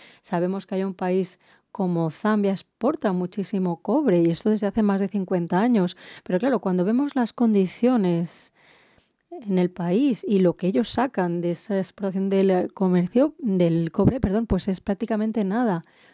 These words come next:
Lo que, pues ellos, por ejemplo, podrían utilizar el cobre para fabricar otras cosas, para tener productos de mayor valor añadido. Pues, ¿cómo podemos entonces alentar a los países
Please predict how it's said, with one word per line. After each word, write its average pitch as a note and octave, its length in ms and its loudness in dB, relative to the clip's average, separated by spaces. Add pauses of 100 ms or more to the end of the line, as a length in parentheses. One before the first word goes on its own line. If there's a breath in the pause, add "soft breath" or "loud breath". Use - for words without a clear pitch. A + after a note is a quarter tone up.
(1400 soft breath)
Lo F#3 280 -6 (120)
que, - 160 -14 (200)
pues F#3 200 2
ellos, F#3+ 180 0
por G3+ 120 -4
ejemplo, G#3 300 0
podrían F#3+ 440 -2
utilizar E3+ 560 -6
el E3 180 -4
cobre A3 380 -2
para E3 240 -2
fabricar E3+ 400 -4
otras E3 300 -6
cosas, A3+ 520 -2
para F3+ 180 -2
tener E3+ 200 -4
productos F3 340 -2
de F#3 80 -4
mayor E3+ 300 0
valor E3 280 -6
añadido. E3+ 540 -2 (480 loud breath)
Pues, F3+ 220 -8
¿cómo C4+ 280 -2
podemos A#3+ 440 -2
entonces G3 560 -2
alentar F3 720 -4 (300 soft breath)
a G3 100 -6
los E3+ 200 -4
países F3+ 880 -4